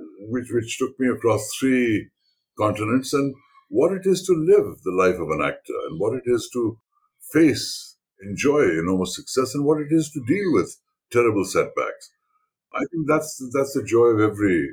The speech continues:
big story. And then also overcoming great reverses in my life. In, in my Hollywood years, towards the end of it, because of some bad investments that I made, really bad investments, uh, I had to file for bankruptcy. It's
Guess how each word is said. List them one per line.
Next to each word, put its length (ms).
big 160
story. 440
And 120
then 240
also 760
overcoming 800
great 320
reverses 440
in 60
my 80
life. 320
In, 260
in 80
my 160
Hollywood 440
years, 220
towards 280
the 120
end 140
of 80
it, 160
because 220
of 100
some 280
bad 340
investments 720
that 180
I 40
made, 260
really 240
bad 200
investments, 640
uh, 420
I 60
had 100
to 80
file 220
for 80
bankruptcy. 580
It's 220